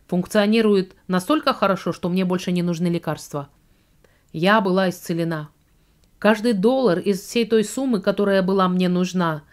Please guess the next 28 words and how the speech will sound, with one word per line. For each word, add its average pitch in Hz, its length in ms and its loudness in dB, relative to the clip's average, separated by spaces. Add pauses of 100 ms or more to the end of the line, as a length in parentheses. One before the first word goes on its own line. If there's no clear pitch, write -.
(520)
а, - 140 -12
пришел 208 360 2
без 185 240 2
единого 214 540 2
упоминания 196 720 2
о 170 40 -2
том, 196 200 -2
что - 180 -4
я 160 160 0
нуждаюсь 160 440 -4
в 151 60 -8
деньгах. 151 600 -2 (1700)
Все 277 300 0
это 226 240 -2
было 202 220 4
великим 202 520 0
чудом, 151 520 -4 (480)
и 180 60 2
я 190 180 2
прославляю 185 580 -2
Бога. 160 440 -4
Но 180 120 -2
вы 190 120 2
знаете, 247 360 -2
каким 214 320 -2
было 196 180 2
самое 214 360 -2
величайшее 196 760 -2